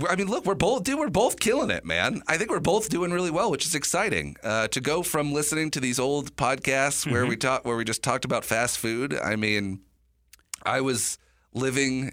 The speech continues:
Speaker 1: in a one-bedroom apartment.
Speaker 2: What do you
Speaker 1: Uh,
Speaker 2: got now?
Speaker 1: um, I also, I still have a one-bedroom apartment,
Speaker 2: Okay.
Speaker 1: but I was living in a one-bedroom apartment,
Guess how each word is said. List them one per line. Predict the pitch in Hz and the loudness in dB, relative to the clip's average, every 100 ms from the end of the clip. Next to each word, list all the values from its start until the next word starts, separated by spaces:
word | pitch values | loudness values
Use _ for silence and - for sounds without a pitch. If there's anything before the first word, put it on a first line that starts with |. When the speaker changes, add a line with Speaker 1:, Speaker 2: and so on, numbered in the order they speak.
| - - | -8 -2
Speaker 1:
in | 120 | 0
a | 113 107 101 95 90 90 | 2 2 2 2 2 0
one-bedroom | 92 120 139 139 139 135 | 0 0 0 -2 -2 0
apartment. | 123 107 127 123 135 127 - - - _ | -2 0 -2 0 -2 -4 -8 -14 -20 _
Speaker 2:
What | - - | -2 2
do | |
you | 202 | 2
Speaker 1:
Uh, | 208 | 2
Speaker 2:
got | 208 | 2
now? | 208 302 131 104 - - | 2 2 0 -2 -6 -8
Speaker 1:
um, | 113 101 | -2 0
I | 95 110 | 2 4
also, | 117 170 - 131 | 4 2 0 0
I | 135 | 0
still | - 226 | 2 2
have | 165 | 2
a | |
one-bedroom | 147 135 135 123 | 0 0 0 0
apartment, | 120 156 120 131 139 | 2 2 4 4 4
Speaker 2:
Okay. | 254 - | 0 -4
Speaker 1:
but | - 147 | 0 2
I | |
was | 147 | 2
living | 143 185 170 | 0 0 0
in | 160 | 0
a | |
one-bedroom | 135 170 160 160 156 | 0 0 0 -2 -2
apartment, | 143 131 139 135 147 - | -2 0 0 0 -2 -6